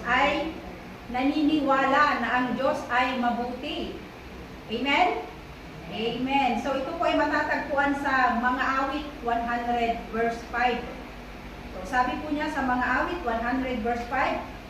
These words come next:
"Napakabuti ni Yahweh, pag-ibig niya'y walang hanggang pag-ibig.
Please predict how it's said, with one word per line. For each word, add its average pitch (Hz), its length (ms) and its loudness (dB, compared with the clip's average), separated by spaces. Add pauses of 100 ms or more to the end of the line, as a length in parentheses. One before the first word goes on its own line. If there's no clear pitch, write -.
(280)
"Napakabuti 330 880 0
ni 294 240 0
Yahweh, 240 560 0 (160)
pag-ibig 226 720 -2
niya'y 233 480 2
walang 240 400 2
hanggang 233 640 0
pag-ibig. 196 720 -6